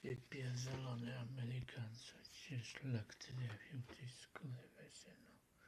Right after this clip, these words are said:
Pierdolony amerykański, ty zloko. Nie, to, to, to, to, to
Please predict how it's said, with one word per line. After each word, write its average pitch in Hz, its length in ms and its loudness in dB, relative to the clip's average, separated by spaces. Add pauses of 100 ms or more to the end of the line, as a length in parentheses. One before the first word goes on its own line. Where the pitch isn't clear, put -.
(1500)
Pierdolony 123 920 6
amerykański, 120 1120 2
ty 123 240 0 (140)
zloko. 104 460 0 (2000)
Nie, 190 340 12
to, 113 160 10
to, 143 160 8 (400)
to, 135 300 4
to, - 0 -
to 139 240 6